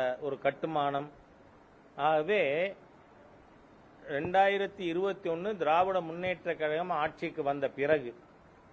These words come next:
நடத்தப்பட்ட அனைத்து கோவில் கும்பாபிஷேகங்கள் நடந்திருக்கிறதுல அத்தனையிலையும் கட்டுமானத்தினுடைய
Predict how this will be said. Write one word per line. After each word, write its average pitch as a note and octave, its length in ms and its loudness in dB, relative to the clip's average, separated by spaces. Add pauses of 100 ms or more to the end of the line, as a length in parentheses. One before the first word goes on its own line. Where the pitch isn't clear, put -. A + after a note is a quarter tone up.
(380)
நடத்தப்பட்ட E3+ 920 2
அனைத்து G3 800 -2 (180)
கோவில் F#3 480 2 (380)
கும்பாபிஷேகங்கள் D#3 840 2
நடந்திருக்கிறதுல C3 920 -2
அத்தனையிலையும் C#3 680 -4 (760)
கட்டுமானத்தினுடைய F3+ 1500 0